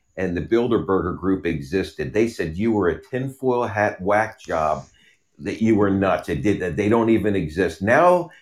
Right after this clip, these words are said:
you know what? The damn Illuminati has their own website, and they said, "Of course we exist. We've been, we've been taking care of the world forever, since, since, like, the sixteen hundreds or something."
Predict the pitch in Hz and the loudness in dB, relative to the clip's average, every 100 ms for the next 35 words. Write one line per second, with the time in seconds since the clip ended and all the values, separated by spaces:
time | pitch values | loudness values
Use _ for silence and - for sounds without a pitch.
0 | - 127 151 175 - - _ _ _ _ | -2 4 6 4 2 -8 _ _ _ _
1 | 131 170 175 175 175 - _ - 156 185 | 2 6 6 6 4 2 _ 6 6 8
2 | 175 190 185 160 165 147 170 180 170 190 | 6 6 6 6 6 6 6 6 6 6
3 | 180 - 165 165 165 160 175 165 214 233 | 4 2 4 4 4 2 0 4 4 4
4 | 190 175 135 135 139 - 170 175 - - | 4 4 6 4 4 4 2 4 2 0
5 | - _ - 160 208 202 156 190 170 180 | -12 _ 0 4 4 4 2 4 2 2
6 | 143 175 180 175 160 156 180 190 - 185 | -2 2 2 4 2 2 2 2 2 2
7 | 233 139 87 - - _ _ _ _ - | 2 2 -2 -6 -14 _ _ _ _ -6
8 | 165 156 - 175 165 - - - _ _ | -4 -2 -2 -2 -2 -10 -20 -20 _ _
9 | - 160 160 156 196 - 208 196 214 156 | -2 0 0 0 0 0 0 2 2 2
10 | 95 80 - 87 80 - | 0 -4 -4 -6 -4 -10